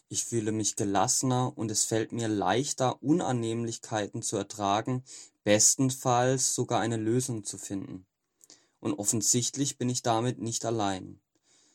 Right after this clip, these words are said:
Der Soziologe Hartmut Rosa spricht sogar von einer Achtsamkeitsbewegung.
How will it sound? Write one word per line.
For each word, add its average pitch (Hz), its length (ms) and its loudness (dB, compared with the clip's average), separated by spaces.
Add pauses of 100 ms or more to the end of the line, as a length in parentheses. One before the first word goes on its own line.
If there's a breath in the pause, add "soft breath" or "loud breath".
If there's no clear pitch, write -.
(120)
Der 104 100 0
Soziologe 117 800 0
Hartmut 120 500 -2
Rosa 113 640 0
spricht - 500 -2
sogar 120 340 2
von 117 180 -2
einer 110 340 0
Achtsamkeitsbewegung. 110 1700 -2